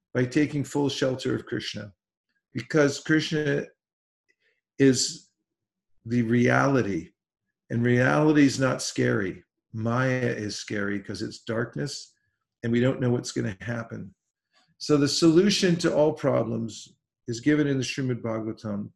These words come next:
"Tasmat ekena manasa, Bhagavan sattvatam bhati, shotavya kirtitavyascha deyam pujas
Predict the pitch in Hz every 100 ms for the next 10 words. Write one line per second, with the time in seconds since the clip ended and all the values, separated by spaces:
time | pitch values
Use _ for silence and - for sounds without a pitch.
0 | _ - 120 123 135 139 - 135 131 135
1 | 123 117 113 113 - 131 160 175 _ _
2 | _ _ _ _ _ - 131 156 147 143
3 | 135 - 131 - 123 120 113 107 107 104
4 | - 107 104 107 _ _ - - 165 165
5 | 151 131 131 131 175 170 170 151 151 131
6 | 127 123 - 123 101 - 123 139 151 160
7 | 165 - 127 120 139 - -